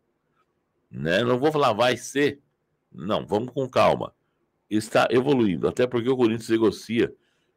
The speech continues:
é, com os bolsos vazios, né? E aí fica bem mais difícil o negócio. Tá ok? Mas essa, essa é a informação sobre o Pedrinho. A coisa evolui, e pode estar evoluindo muito nas próximas horas. Vamos aguardar.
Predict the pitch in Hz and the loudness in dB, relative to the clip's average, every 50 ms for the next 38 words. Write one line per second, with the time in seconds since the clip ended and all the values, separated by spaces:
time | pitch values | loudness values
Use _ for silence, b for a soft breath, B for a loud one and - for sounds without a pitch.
0 | _ - 76 87 87 85 82 80 - - 113 113 101 92 90 104 113 120 120 120 | _ -4 0 0 2 2 0 0 -2 -2 -4 -4 -4 -2 2 4 4 4 2 0
1 | 113 107 101 107 113 101 80 69 71 95 110 110 98 82 71 69 85 87 98 113 | -6 -4 0 0 0 0 -2 -4 -4 0 2 2 2 2 2 0 0 -2 -2 -2
2 | 117 _ _ _ _ _ _ _ _ _ - 120 120 80 - - - - 85 82 | -4 _ _ _ _ _ _ _ _ _ -6 -2 -2 -2 -2 -2 -2 -2 -2 0
3 | 95 92 95 95 95 95 104 98 - - 92 87 - - 82 82 82 73 67 62 | 0 -2 0 -2 -2 -2 -4 -8 -6 -4 -4 -4 -2 -2 -2 0 2 2 2 0
4 | 58 - - - - _ _ _ _ _ _ _ _ _ - 76 - - - - | 0 -4 -12 -20 -20 _ _ _ _ _ _ _ _ _ 0 0 0 2 2 4
5 | 143 175 165 131 - - _ - B B B B _ - 85 117 139 131 139 156 | 4 4 4 2 0 -6 _ -20 B B B B _ -6 -2 -2 -2 -2 -2 -4
6 | 165 160 - 185 127 120 139 160 156 - 160 139 143 147 139 135 127 - 143 135 | -6 -6 -6 -6 -4 -4 -4 -4 -6 -8 -10 -8 -8 -8 -8 -8 -10 -10 -12 -10
7 | - - 139 135 139 139 139 135 123 104 104 95 78 73 - - 113 113 120 120 | -6 -4 -4 -2 -2 -4 -4 -4 -4 -4 -6 -8 -10 -8 -6 -4 -4 -2 -2 0
8 | 110 110 107 98 104 120 143 160 196 - _ _ _ _ _ _ _ _ _ _ | 2 4 4 6 6 4 4 4 2 0 _ _ _ _ _ _ _ _ _ _
9 | _ _ _ - 107 107 - 127 135 165 175 175 170 - - - 165 165 165 160 | _ _ _ -16 -16 -6 0 2 4 4 4 2 -2 -8 -4 -2 -2 0 0 0
10 | 151 127 120 151 165 151 127 127 151 170 165 175 156 143 147 160 175 180 175 185 | 0 0 0 0 2 2 2 2 2 0 -2 -2 -2 0 2 2 2 2 0 0
11 | 165 170 160 - 143 156 147 - - 151 147 123 110 92 80 65 64 65 73 98 | 0 0 0 -2 0 -2 -2 -2 -2 -2 -2 0 2 2 2 2 0 0 0 0
12 | 110 123 131 135 147 147 139 - 80 67 - | 0 2 2 2 2 2 2 4 2 2 0